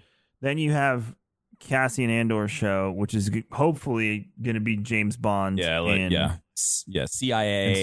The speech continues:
Speaker 1: Star Wars.
Speaker 2: F B I, secret agent.
Speaker 1: So, like, th-, you have to differentiate this from the other types of stories you're telling.
Speaker 2: Right.
Speaker 1: So if it is more of a pirate show, that's cool. I'm down with that.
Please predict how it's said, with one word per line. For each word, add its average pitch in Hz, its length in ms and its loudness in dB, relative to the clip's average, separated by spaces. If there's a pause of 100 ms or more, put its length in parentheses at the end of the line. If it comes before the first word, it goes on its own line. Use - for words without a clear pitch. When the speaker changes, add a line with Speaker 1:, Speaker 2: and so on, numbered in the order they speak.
Speaker 1:
Star 117 140 2
Wars. 101 160 0
Speaker 2:
F 82 100 -10
B 98 160 0
I, 90 580 0 (160)
secret 90 400 -2
agent. 73 320 -2 (520)
Speaker 1:
So, 127 720 -2
like, 123 280 0
th-, 120 160 -4 (200)
you 160 160 2
have 185 340 0
to 120 100 -2
differentiate 110 680 0
this 104 220 -2
from 104 280 -2
the 98 120 0
other 98 400 0 (140)
types 113 400 -2
of 101 80 -4
stories 110 360 -2
you're 95 120 -2
telling. 87 420 -4
Speaker 2:
Right. 82 280 -2 (640)
Speaker 1:
So 135 180 -2
if 123 100 -6
it 131 100 -2
is 156 280 2
more 123 320 4
of 98 80 -4
a 95 80 -6
pirate 117 440 0
show, 95 560 -2 (160)
that's 110 460 -4
cool. 110 340 0
I'm 110 140 0
down 107 320 0
with 98 160 -2
that. 101 460 -2